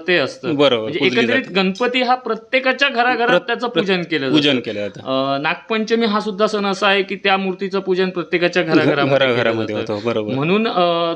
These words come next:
Speaker 1: दोन ज्या आहेत, ते जास्त प्रमाणात मूर्त्या
Speaker 2: जास्त
Speaker 1: बनवल्या जातात.
Speaker 2: बनवल्या जातात.
Speaker 1: अ, साहजिकच आहे दादा.
Speaker 2: बरं.
Speaker 1: आणि, अ, गेले तीन पिढी तुमची ही परंपरा, ही जी तुमची कला, अ, जोपासलेली आहे, तर, अ,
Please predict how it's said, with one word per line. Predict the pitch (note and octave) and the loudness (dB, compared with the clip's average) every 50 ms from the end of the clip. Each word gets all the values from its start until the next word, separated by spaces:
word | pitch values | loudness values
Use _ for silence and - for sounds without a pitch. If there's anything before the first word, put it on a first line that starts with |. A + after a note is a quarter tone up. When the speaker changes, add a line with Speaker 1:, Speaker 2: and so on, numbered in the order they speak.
| D3+ | -4
Speaker 1:
दोन | D3 D#3+ F3 G3 G#3 G#3+ G#3+ G#3 | 0 4 4 4 4 2 0 0
ज्या | G#3+ G#3 | 0 2
आहेत, | G3 F3+ F3 E3+ D3+ E3 | 2 0 -2 -4 -6 -6
ते | E3+ E3+ E3 | -6 -6 -4
जास्त | D#3+ C#3+ C#3+ - - - | -4 -4 -4 -4 -4 -6
प्रमाणात | F#3+ F#3 F#3+ F#3 F3+ F3+ F3 F3+ F3 F3 - | -4 0 0 0 0 2 2 0 0 -2 -2
मूर्त्या | E3 D#3 C#3+ C3 | -2 0 0 2
Speaker 2:
जास्त | B2 E3 D#3 D3 | 2 2 0 0
Speaker 1:
बनवल्या | D3 D3 C#3 C#3 B2+ C3 | 0 0 -2 -2 -2 -2
जातात. | A#2 A#2 A2+ | -4 -2 0
Speaker 2:
बनवल्या | A#2+ A#2 A#2 A2 G#2+ G2+ G2 | 0 0 0 0 -2 -4 -6
जातात. | F#2+ F#2+ F2+ - - - _ - | -8 -10 -14 -16 -18 -20 _ -10
Speaker 1:
अ, | - B2+ C3 C3+ C3 B2+ | -6 -4 -2 -2 -4 -2
साहजिकच | - D3+ D3 D3 D3 D#3 D3 D3+ C#3 C#3+ | 0 0 0 0 -2 -2 -4 -4 -4 -4
आहे | C#3 B2+ | -4 -4
दादा. | C3 B2+ C3+ D3 | -4 -6 -6 -6
Speaker 2:
बरं. | C#3+ D3 C#3 B2+ - - | -8 -8 -10 -10 -12 -6
Speaker 1:
आणि, | - B2 C#3 D3+ | -4 -2 0 2
अ, | E3+ F3 | 2 0
गेले | E3+ D#3 F3 F#3+ F#3 | 2 2 2 2 2
तीन | F#3 - F#3 F#3+ F#3+ | 0 0 0 0 0
पिढी | F#3 F#3+ F#3 F#3+ | 0 2 2 2
तुमची | F3 F#3 E3+ D#3+ - F3+ | 2 2 0 2 2 2
ही | E3+ F3 F3 E3+ | 4 4 4 2
परंपरा, | E3+ E3+ E3 D#3 D3+ D#3 D3+ D3 D#3+ D3+ D3+ D3+ D3 C#3+ | 2 2 2 2 2 0 2 0 2 2 4 2 2 2
ही | D3 D3 | 0 -2
जी | C#3+ D3+ | -2 -4
तुमची | D3 D#3 D3 C#3+ C3 D#3 | -4 -2 -4 -2 -2 -2
कला, | - D#3 D3 D3 D3 D3 D3 D3 - | 0 0 2 2 2 2 0 0 0
अ, | C#3+ C3+ C3 C3 | 0 2 2 2
जोपासलेली | A#2+ C3+ B2+ - D#3+ D3 C#3 - D3+ C#3+ C3+ C#3 C#3+ | 2 0 0 2 2 0 0 0 -4 -4 0 2 2
आहे, | C3 B2+ A#2 A#2+ A#2+ A#2+ | 2 2 0 -2 -4 -6
तर, | A#2+ C#3 C3+ D3 C#3+ | -4 -2 0 2 4
अ, | C#3+ C#3+ C#3+ C#3+ C#3+ D3 | 4 6 6 6 4 2